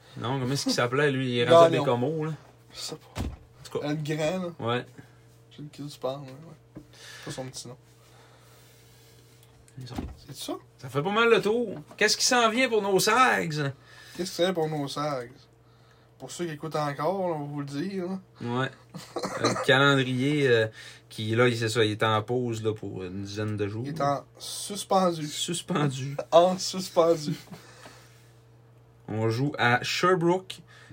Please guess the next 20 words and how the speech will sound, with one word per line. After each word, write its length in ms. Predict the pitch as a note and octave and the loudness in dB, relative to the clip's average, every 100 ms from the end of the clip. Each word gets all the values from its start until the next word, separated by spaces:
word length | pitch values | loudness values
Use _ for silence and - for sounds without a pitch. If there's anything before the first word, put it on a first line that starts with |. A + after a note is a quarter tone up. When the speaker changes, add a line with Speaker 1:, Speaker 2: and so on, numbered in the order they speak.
| - | -6
Speaker 1:
mercredi 580 | B2 D3+ - C#3+ C3+ D3+ | 0 0 2 2 2 2
le 100 | D3+ | 2
vingt-huit. 520 | A#2 C#3 C3 - F3 - - - - - - - - | 2 0 0 -2 -6 -6 -20 -20 -20 -20 -20 -20 -18
Speaker 2:
Oui. 300 | - F3+ G3+ - B3+ | -8 -4 -4 -4 -4
Speaker 1:
Donc, 220 | A2 A2 | -2 2
euh, 440 | A2 A2+ A2+ A2 A2+ | 2 2 2 2 2
retour, 500 | A#2 D3+ D3 C#3 B2+ | 2 0 0 -2 -2
euh, 240 | A2+ G#2+ A2+ - - - | -2 -2 -6 -12 -20 -10
contre 260 | B2+ B2 A#2+ | -6 -2 -2
Marc-André 480 | A#2+ - B2+ B2+ C3 | -2 -2 -4 -2 -2
Godet. 260 | A#2+ D3 - - - - | -2 -4 -6 -20 -20 -8
Speaker 2:
Oui. 300 | D#3+ E3+ D4 - - B2+ - - - - - - - - - - - | -2 0 -2 -8 -10 -10 -12 -20 -20 -20 -20 -20 -20 -20 -20 -12 0
Speaker 1:
Euh, 140 | G#2 | 2
jeudi 360 | G#2 B2 B2+ C3+ | 2 2 0 4
le 120 | D3 | 6
vingt-neuf, 460 | B2+ B2+ B2+ C#3+ C3+ | 6 2 2 0 0
on 160 | A#2 | -2
joue 220 | A#2 B2 - | -4 -6 -4
à 160 | A2 A2 | -4 -4
Drummondville. 960 | A#2 B2+ D3+ C#3 B2+ C#3 D#3 E3+ E3 | 0 2 4 4 4 4 4 0 -4